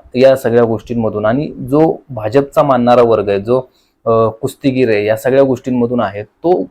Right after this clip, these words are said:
कुठेतरी वर्ग त्यांचं मतदान विभाजलं जावं आणि ते मतदान चंद्रहार पाटलांना पडावं आणि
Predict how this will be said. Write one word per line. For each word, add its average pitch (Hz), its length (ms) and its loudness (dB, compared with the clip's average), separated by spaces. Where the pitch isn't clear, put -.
कुठेतरी 160 300 0
वर्ग 151 420 2
त्यांचं 135 360 -6
मतदान 135 360 -2
विभाजलं 123 440 0
जावं 98 260 0
आणि 131 140 -6
ते - 300 -2
मतदान 160 400 2
चंद्रहार 113 360 0
पाटलांना 101 380 -4
पडावं 95 400 -6
आणि 120 140 -6